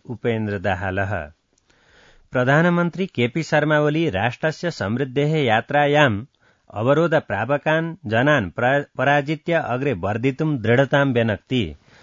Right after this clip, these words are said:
सप्ततितम राष्ट्रिय प्रजातन्त्र दिवसस्य अवसरे टुडीखेलस्थिते सैनिकमञ्चे ह्य आयोजितं विशेष समारोहं सम्बोधयन्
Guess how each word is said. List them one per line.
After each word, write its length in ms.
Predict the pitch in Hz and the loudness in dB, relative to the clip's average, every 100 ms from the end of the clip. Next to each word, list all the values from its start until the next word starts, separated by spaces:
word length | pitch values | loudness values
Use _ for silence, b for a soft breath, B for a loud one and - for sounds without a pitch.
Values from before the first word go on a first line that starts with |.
| b | b
सप्ततितम 680 | - 104 98 147 165 175 180 | -10 -8 0 0 0 -2 0
राष्ट्रिय 440 | 175 151 147 180 | 2 0 0 -6
प्रजातन्त्र 640 | 165 156 156 165 156 160 151 | -4 0 0 0 -2 -2 -2
दिवसस्य 540 | 107 135 - 160 - | -2 -2 -2 -6 -2
अवसरे 520 | 120 135 - 156 165 - | 0 0 -2 -2 -2 -4
टुडीखेलस्थिते 840 | 127 139 156 - 156 - 151 151 165 | -4 -2 -4 -4 -4 -4 -8 -4 -4
सैनिकमञ्चे 880 | - 117 151 156 151 151 147 165 156 | -2 -4 -2 -2 0 0 -2 -2 -2
ह्य 140 | 120 | 0
आयोजितं 840 | 143 95 110 147 143 143 160 160 | 0 0 0 0 0 -2 -4 -4
विशेष 360 | 113 110 160 147 | -4 -4 -4 -6
समारोहं 680 | 127 110 135 143 147 156 165 | -6 -2 0 2 2 0 -2
सम्बोधयन् 680 | - 117 139 143 160 113 | -2 0 2 4 4 4